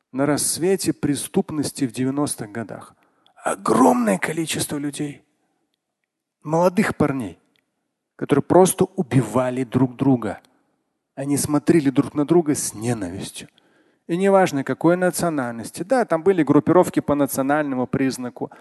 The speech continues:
Потом, в конце девяностых, появились по религиозному принципу. При-, тоже как бы.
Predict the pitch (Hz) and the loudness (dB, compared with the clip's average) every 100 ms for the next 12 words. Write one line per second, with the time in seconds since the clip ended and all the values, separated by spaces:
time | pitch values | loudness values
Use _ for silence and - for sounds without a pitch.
0 | - - _ 151 156 - 226 170 - 139 | -20 -20 _ 0 0 8 10 10 6 -2
1 | 135 143 131 143 151 139 - 123 143 143 | -2 -2 2 2 4 2 2 -4 0 0
2 | 147 127 - 190 190 123 - 104 107 165 | 2 0 2 4 4 2 0 2 4 6
3 | 202 180 202 190 - 190 180 - 165 - | 6 4 -2 0 0 -2 -4 -4 -6 -4
4 | 151 - - - - _ - 170 175 160 | -6 -6 -20 -20 -20 _ -2 2 2 0
5 | 160 - 180 190 143 143 123 110 - - | -4 0 6 8 8 0 -2 -12 -12 -14